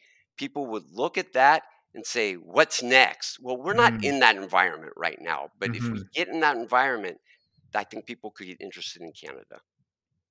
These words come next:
Speaker 2: Got it. Okay. Alan, I'm gonna leave you with the last word here before we sign off. What would you like to leave the listeners with?
Speaker 1: Oh, I could apologize for not predicting how bad it was gonna get, but I,
Speaker 2: <laughs>
Speaker 1: I'm human. Who knows? And I can tell you,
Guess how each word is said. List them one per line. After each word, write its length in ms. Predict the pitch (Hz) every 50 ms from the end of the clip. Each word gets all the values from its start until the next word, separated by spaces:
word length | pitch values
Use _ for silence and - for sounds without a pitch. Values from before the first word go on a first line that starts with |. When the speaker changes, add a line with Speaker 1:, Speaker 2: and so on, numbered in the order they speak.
| _ _ _ _
Speaker 2:
Got 220 | - 117 113 143 151
it. 140 | - - - -
Okay. 380 | 127 123 - 147 147 123 - - - - - _
Alan, 220 | 127 143 160 160 151
I'm 100 | 147 147
gonna 240 | 139 160 175 180 165
leave 300 | 151 147 156 160 147 151
you 120 | 160 147
with 160 | 139 139 135
the 100 | - 127
last 440 | 123 123 123 120 123 127 123 - -
word 220 | 123 123 123 123 120
here 200 | 123 120 113 104
before 280 | - 110 - 120 113
we 100 | 110 110
sign 280 | - - 110 107 107 110
off. 320 | 107 104 - - - - -
What 200 | 117 123 - -
would 140 | 135 123
you 80 | 123 127
like 220 | 123 120 120 -
to 60 | - 117
leave 420 | 113 113 113 110 107 - - - -
the 80 | -
listeners 400 | 117 117 110 - - 113 107 -
with? 220 | - - - - - _ _ _ _ _ _ _ _ _ _ - _ _ _ _ _ _ _ _ _ - -
Speaker 1:
Oh, 220 | - 147 147 143
I 100 | 139 131
could 180 | - - 170 165
apologize 720 | 156 - - 151 160 180 202 190 131 131 139 127 127 127 123
for 180 | - - 120 120
not 280 | 123 127 139 - -
predicting 460 | - 123 110 113 135 131 - 123 120
how 180 | 110 120 123 120
bad 300 | 98 - 117 101 117 123
it 120 | 123 101
was 180 | 67 87 90 -
gonna 200 | 98 92 92 87
get, 200 | - 98 101 - -
but 180 | - 98 92
I, 220 | 107 117 127 123 - - 226 -
Speaker 2:
<laughs> 140 | - _
Speaker 1:
I'm 140 | 185 214 220
human. 580 | 196 - 180 202 196 180 147 117 98 95 104 117 - 127
Who 160 | 151 180 180
knows? 440 | 151 127 120 113 95 85 85 - -
And 200 | 65 120 131 - -
I 140 | - 147
can 160 | - - 147 131
tell 220 | - 147 151 156
you, 260 | 151 131 127 117 113